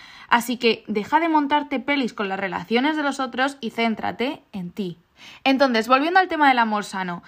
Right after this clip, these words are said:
es muy importante haber trabajado en uno mismo y no solo para entender cómo nos comportamos en nuestras relaciones, sino también para, para estar preparados para cuando llegue.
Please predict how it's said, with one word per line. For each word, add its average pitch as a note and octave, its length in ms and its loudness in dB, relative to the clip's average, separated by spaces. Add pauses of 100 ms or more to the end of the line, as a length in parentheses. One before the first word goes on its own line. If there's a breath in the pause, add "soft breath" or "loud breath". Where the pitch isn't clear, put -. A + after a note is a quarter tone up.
(120 loud breath)
es D#4 200 -2
muy F#4+ 180 4
importante C#4 500 2
haber A#3 200 2
trabajado A#3 420 2
en A#3 80 2
uno A3 200 0
mismo A#3 460 0
y B3 60 0
no A#3+ 120 2
solo C#4 280 4
para C4+ 140 8
entender A3+ 480 0 (140)
cómo C4+ 300 6
nos C4+ 160 0
comportamos A3+ 560 0
en A#3 100 -2
nuestras G#3 300 -2
relaciones, A3 520 -2
sino G#3+ 200 0
también A3 320 0
para, C#4 320 4 (400 loud breath)
para A#3 140 6
estar C#4+ 280 2
preparados A#3 640 4
para F#3+ 220 -4
cuando F#3+ 300 -2
llegue. F#3 480 -4